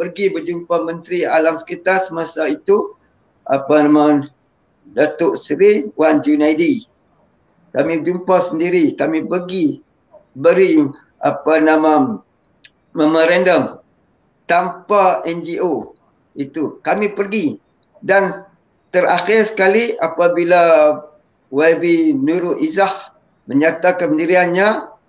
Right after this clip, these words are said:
supaya membatalkan projek ini walaupun kerajaan negeri ataupun kerajaan pusat, dan yang terakhir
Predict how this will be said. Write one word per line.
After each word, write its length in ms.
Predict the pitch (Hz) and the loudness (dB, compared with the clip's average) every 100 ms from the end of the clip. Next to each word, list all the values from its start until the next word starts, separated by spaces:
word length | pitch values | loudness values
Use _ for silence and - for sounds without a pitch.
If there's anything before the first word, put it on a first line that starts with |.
| _ _ _ _ _ _ | _ _ _ _ _ _
supaya 240 | 156 175 | 0 2
membatalkan 1200 | 160 156 156 - 214 214 208 - 202 196 151 135 _ _ _ _ _ _ | 2 0 0 0 2 2 0 -4 2 2 2 -6 _ _ _ _ _ _
projek 480 | 143 156 156 180 - 156 | -4 -4 0 -2 -2 -6
ini 400 | 170 208 269 294 _ _ _ | -2 -2 -2 -10 _ _ _
walaupun 800 | - 139 165 160 156 156 156 147 | -2 2 2 2 0 0 0 -2
kerajaan 400 | - 143 151 156 | -2 0 2 2
negeri 240 | 156 202 - | 2 2 2
ataupun 400 | - 160 156 139 | -2 -4 -4 -6
kerajaan 320 | 135 147 147 | -2 -2 -4
pusat, 360 | 131 220 226 220 - _ _ _ _ | -6 -2 -2 -2 -14 _ _ _ _
dan 400 | - 165 170 170 - _ _ _ _ 147 | 0 0 0 -6 -18 _ _ _ _ 0
yang 160 | 175 - | 0 0
terakhir 560 | 175 - 170 196 208 | -2 0 -2 0 -2